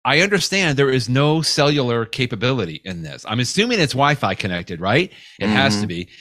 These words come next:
Speaker 1: Maybe there's gotta be Bluetooth connected. Maybe that's how it connects with the Mac on there. But I didn't see anybody con-, talk about a cellular connection,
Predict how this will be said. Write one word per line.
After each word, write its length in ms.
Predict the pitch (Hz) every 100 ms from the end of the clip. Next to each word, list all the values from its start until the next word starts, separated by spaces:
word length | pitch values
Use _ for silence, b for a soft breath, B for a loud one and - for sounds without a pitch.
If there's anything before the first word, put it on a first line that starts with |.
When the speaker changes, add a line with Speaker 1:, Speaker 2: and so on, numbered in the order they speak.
| B
Speaker 1:
Maybe 280 | 110 151 170
there's 160 | 160
gotta 160 | 147 127
be 100 | 117
Bluetooth 480 | 120 160 185 123 -
connected. 400 | 107 92 - 95
Maybe 160 | 107 113
that's 160 | 107
how 180 | - 107
it 100 | 98
connects 280 | 101 104 -
with 120 | 98
the 80 | 92
Mac 320 | 117 123 -
on 140 | 85
there. 200 | 82 76 B B B B
But 140 | 104 107
I 120 | 143
didn't 220 | 180 139
see 240 | - 117 127
anybody 460 | 139 202 202 175
con-, 340 | 147 143 131 - -
talk 260 | 123 123
about 320 | 113 107 104 -
a 80 | 101
cellular 580 | - - 139 135 101 90
connection, 640 | - 98 85 - 90 78